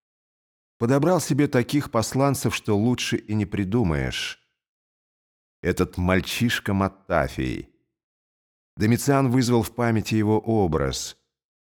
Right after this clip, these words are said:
его горячие, быстрые и всё же такие ясные и невинные глаза.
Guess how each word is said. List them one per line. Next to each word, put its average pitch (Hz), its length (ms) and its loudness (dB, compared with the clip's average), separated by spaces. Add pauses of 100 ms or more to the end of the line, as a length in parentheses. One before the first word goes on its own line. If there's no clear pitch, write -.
его 92 220 2
горячие, 87 720 2
быстрые 78 960 0
и 85 60 -8
всё 101 180 0
же 90 120 0
такие 87 380 0
ясные 113 840 0
и - 180 -6
невинные 101 680 0
глаза. 71 840 -2